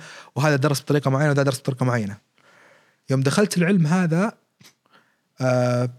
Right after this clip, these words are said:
ما حد كان يتكلم بلغة ال-، الأبحاث، كله تنظير. آه، "يلا نحسن، يلا نطور،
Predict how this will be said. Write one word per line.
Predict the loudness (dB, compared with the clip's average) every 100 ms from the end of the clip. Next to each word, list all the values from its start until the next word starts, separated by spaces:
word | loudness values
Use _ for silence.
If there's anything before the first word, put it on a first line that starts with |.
| _ _ _ _ _ _ -4 -4 _
ما | -2
حد | -2 -2
كان | -2 -2
يتكلم | -2 -2 0 0
بلغة | 0 -2 -2 -4
ال-، | -4 -4 -6 -8 -10 -10 -12 -14 _ -8
الأبحاث، | -6 -6 -8 -10 -18 _ _ _ _ -20 _ _ _ _ _ _ _ _ _ -2
كله | 0 0
تنظير. | -2 -6 -6 -8 _ _ _ _ _ _ _ _ _ _ _ -8
آه، | -2 0 0 2 0
"يلا | 0 0 0
نحسن، | 0 0 -4 -4 -2 0 0
يلا | -2 -2 0 0
نطور، | 0 0 0 2 2 0 -4